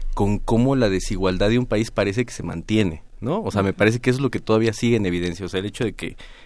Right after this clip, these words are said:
Speaker 1: en algún momento se pensaba que ese, eh, desarrollo modernizador iba a poner, eh, a México en sintonía con todo lo que estaba pasando en el mundo,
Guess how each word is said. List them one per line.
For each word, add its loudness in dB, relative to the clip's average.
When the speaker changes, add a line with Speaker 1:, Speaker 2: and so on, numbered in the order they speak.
Speaker 1:
en -4
algún 2
momento 2
se -6
pensaba 0
que -4
ese, -4
eh, -8
desarrollo 0
modernizador -2
iba 0
a -6
poner, -4
eh, -6
a -8
México -4
en -4
sintonía 0
con -4
todo 0
lo 0
que -16
estaba -4
pasando -4
en -2
el 0
mundo, 2